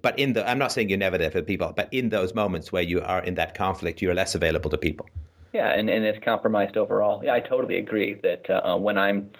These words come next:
Speaker 2: trying to think about what other people want and how to please other people, you, you can't be focused on what you want and how to benefit the people that you're charged with taking care of. And, uh, you know, it, it's, the, you can only have about seventy thousand thoughts per day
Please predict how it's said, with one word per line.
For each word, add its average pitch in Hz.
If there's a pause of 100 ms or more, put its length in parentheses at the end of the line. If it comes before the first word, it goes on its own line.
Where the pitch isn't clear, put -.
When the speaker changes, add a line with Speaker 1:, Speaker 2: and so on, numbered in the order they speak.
Speaker 2:
trying 104
to 101
think 120
about 101
what 98
other 123
people 113
want 104
and 98
how 101
to 110
please -
other 107
people, - (420)
you, 120
you 127
can't 285
be 107
focused 101
on 107
what -
you 104
want 107
and 98
how 104
to 107
benefit - (280)
the 107
people 104
that -
you're 101
charged 101
with -
taking 101
care 104
of. 101
And, - (300)
uh, -
you 123
know, 120
it, 120
it's, 110 (180)
the, -
you -
can 123
only 139
have 135
about 123
seventy 117
thousand 120
thoughts 117
per 110
day 120